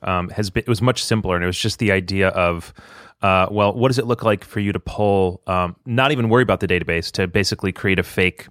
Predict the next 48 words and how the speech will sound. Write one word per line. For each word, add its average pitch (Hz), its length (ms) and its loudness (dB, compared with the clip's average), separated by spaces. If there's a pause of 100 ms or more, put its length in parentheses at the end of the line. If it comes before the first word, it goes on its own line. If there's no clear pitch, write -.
(100)
instance 101 560 -2 (120)
of, 87 480 -2 (260)
you 104 80 0
know, 87 160 2
one 92 140 0
of 90 60 0
your 87 220 0 (140)
mod-, 104 320 2
uh, 107 40 -8
uh, 104 220 -6 (140)
objects 107 460 0 (200)
and 120 80 -4
then 98 120 2
pass - 240 -2
it 90 100 -6
through - 180 -4
the 87 120 -2
business 90 340 -4
logic? - 460 -12
And 135 100 -2
I - 20 0
was 143 60 -4
like, 147 120 0
"Well, 139 300 2 (120)
you 113 80 0
just, 107 200 -4 (240)
you 104 100 -2
know, 92 100 -2
hit 98 220 -2
new 98 420 2
thing 101 400 0
and 95 100 0
you 92 60 -2
pass 95 300 -2
it 110 80 -6
an 95 60 -4
array 87 340 0
and 95 120 -2
it 90 60 -4
doesn't 98 200 -4
get 101 120 -4
saved 101 200 -2
to 95 60 -8
the 90 60 0
database 90 240 -2
and - 80 -8
you're 95 100 -4
done." 90 380 -2